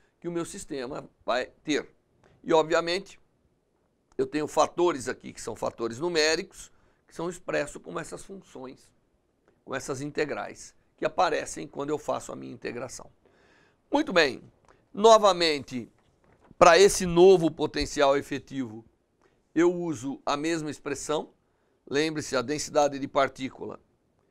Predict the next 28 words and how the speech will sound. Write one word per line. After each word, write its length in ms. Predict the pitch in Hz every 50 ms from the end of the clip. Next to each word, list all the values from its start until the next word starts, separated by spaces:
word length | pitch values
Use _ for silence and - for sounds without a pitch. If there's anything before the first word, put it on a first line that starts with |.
| _ _ -
é 180 | - 151 160 175
igual 440 | 165 147 123 127 139 135 131 127 127
ao 80 | 127
número 280 | 127 147 165 151 147 147
de 60 | 127
partículas 540 | 120 139 135 123 - 135 131 - 123 127 113
no 80 | 127
estado 340 | 127 - - - 131 127 123
fundamental, 720 | - 127 127 131 131 139 147 147 131 - 160 147 160 - -
porque 300 | - 139 120 - 110 113
agora 520 | 107 104 107 110 110 98 95 107 - _ _ _ _ _ _ _
continuamos 680 | - 120 117 - - 143 131 127 139 143 139 131 123 -
com 120 | - - 127
o 40 | 127
mesmo 380 | 131 135 131 123 123 135 135
problema. 680 | - - 156 160 139 135 147 143 143 151 165 208 - _ _ _ _ _ _ -
No 100 | 139 143
estado 360 | 135 - - 147 135 131 131
fundamental, 640 | 131 135 131 135 139 139 147 127 127 - 143 143 135
a 60 | 131
densidade 480 | 110 120 127 127 - - - 127 120 104
de 60 | 117
estado 360 | - - - 123 113 117 120
vai 180 | 123 120 123 135
a 80 | 139 147
zero. 380 | 123 135 147 151 123 - - - _ _ _ _ _ _ _ _ _ _ _ _ _ _ _ _ _ _ _ _ _ _ _ _ _ _ _ _ _ _ _ -
E 220 | 208 233 247 -
agora 560 | - 208 185 160 165 160 170 185 208 240 -